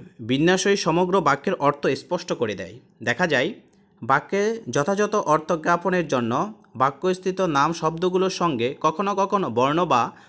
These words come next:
বর্ণসমষ্টি যুক্ত হয়ে থাকে। এই বর্ণ বা বর্ণসমষ্টির নাম বিভক্তি। বাংলা বাক্যের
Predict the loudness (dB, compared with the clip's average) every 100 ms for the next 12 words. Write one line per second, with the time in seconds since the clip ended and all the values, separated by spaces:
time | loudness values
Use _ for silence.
0 | -4 2 4 2 2 0 0 -2 -2 -4
1 | -2 -2 -2 -4 -8 -16 -18 _ _ _
2 | _ _ -4 -2 2 2 2 4 4 4
3 | 2 2 0 -2 -2 -2 -2 -4 -2 0
4 | 2 2 0 0 -4 -8 -16 -16 _ _
5 | _ _ _ _ _ -2 0 4 4 4
6 | 0 0